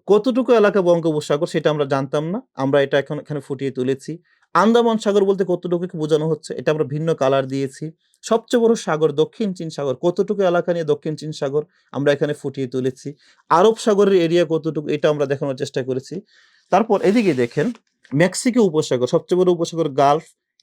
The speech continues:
ক্যারিবিয়ান সাগর, এই বারমুডা ট্রায়াঙ্গেল, প্রত্যেকটা সাগর উপসাগর একটু ভিন্ন ভিন্ন কালার দিয়ে ফুটিয়ে তুলেছি। পাশাপাশি যেগুলো আলোচিত গুরুত্বপূর্ণ, যেমন এখানে দেখেন চীনের মহাপ্রাচীর, সুন্দর একটি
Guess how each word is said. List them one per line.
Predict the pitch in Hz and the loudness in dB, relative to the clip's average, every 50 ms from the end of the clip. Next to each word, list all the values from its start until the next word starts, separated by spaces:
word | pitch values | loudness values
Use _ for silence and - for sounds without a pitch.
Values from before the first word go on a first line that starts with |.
| _ - | _ 2
ক্যারিবিয়ান | 190 196 202 214 208 208 208 202 196 | 4 4 4 4 2 2 0 0 0
সাগর, | 175 - - 170 156 156 190 185 | -4 -4 -2 -2 0 0 -2 -2
এই | - 156 - _ _ _ _ _ _ _ - | -4 -6 -8 _ _ _ _ _ _ _ 0
বারমুডা | 131 147 165 175 185 180 180 185 185 | 2 4 4 4 2 2 2 2 2
ট্রায়াঙ্গেল, | 175 - 170 151 151 151 160 175 247 247 _ - | 0 0 -2 -2 -2 -2 -4 -6 -8 -8 _ -2
প্রত্যেকটা | - 254 247 _ _ - 277 262 _ - - 302 | -2 -2 -2 _ _ -12 -12 -12 _ -10 -10 -10
সাগর | 294 - - 160 156 151 175 190 175 | -10 -4 -2 -2 -2 0 -2 -4 -4
উপসাগর | 165 160 - 165 160 - 190 175 180 247 269 _ _ _ | -4 -8 -10 -14 -12 -8 -8 -6 -6 -6 -8 _ _ _
একটু | 127 - 147 | -16 -14 -10
ভিন্ন | 127 151 175 180 180 170 | -6 -4 -4 -2 -4 -4
ভিন্ন | 170 170 170 170 | -6 -6 -8 -8
কালার | 165 - 135 139 147 147 147 | -2 0 0 0 0 -2 -2
দিয়ে | 147 180 220 285 _ _ _ | -6 -8 -8 -10 _ _ _
ফুটিয়ে | _ - 151 135 143 139 131 | _ -10 -6 -4 -4 -6 -6
তুলেছি। | - 131 135 143 139 - - 240 240 _ _ _ _ _ _ - | -6 -6 -6 -6 -6 -6 -12 -14 -14 _ _ _ _ _ _ 0
পাশাপাশি | - 269 254 269 359 254 170 131 120 - 156 226 269 _ _ _ _ _ _ _ _ - | 0 0 2 2 0 2 2 0 0 -2 -6 -8 -8 _ _ _ _ _ _ _ _ -14
যেগুলো | 131 127 180 180 190 240 247 - _ - | -2 0 2 2 4 2 0 0 _ 0
আলোচিত | 180 214 233 247 233 - - 156 131 - 190 | 2 4 4 4 4 2 -2 -8 -4 -2 -2
গুরুত্বপূর্ণ, | 247 202 165 196 202 190 185 - - 135 135 143 147 | -2 0 2 2 2 2 2 -2 -10 -6 -4 -4 -2
যেমন | 143 185 208 233 220 | 0 0 0 0 2
এখানে | 165 - - 214 196 170 | 0 -2 -2 -2 -4 -2
দেখেন | 143 143 139 - 135 131 | -2 -2 -4 -2 -6 -6
চীনের | - 185 180 190 202 190 | -4 -4 -2 0 0 0
মহাপ্রাচীর, | - 147 151 156 180 175 - 160 139 131 - 135 | 0 -2 0 0 -2 -2 0 0 -2 -2 -4 -10
সুন্দর | - - 170 165 170 165 | -8 -8 -8 -6 -4 -4
একটি | 156 - 165 | -4 -6 -8